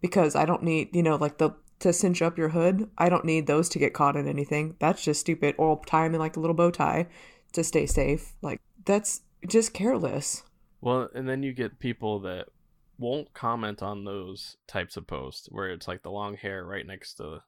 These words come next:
Speaker 2: the router table, or, like, the shirt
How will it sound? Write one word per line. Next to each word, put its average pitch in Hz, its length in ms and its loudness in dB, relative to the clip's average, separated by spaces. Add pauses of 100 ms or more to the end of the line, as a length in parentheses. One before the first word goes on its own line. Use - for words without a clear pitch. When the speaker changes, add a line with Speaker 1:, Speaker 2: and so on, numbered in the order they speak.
(240)
Speaker 2:
the 90 80 -12
router 87 280 -10
table, 85 680 -14
or, 95 200 -10
like, 90 300 -12 (720)
the 95 300 -10
shirt - 460 -6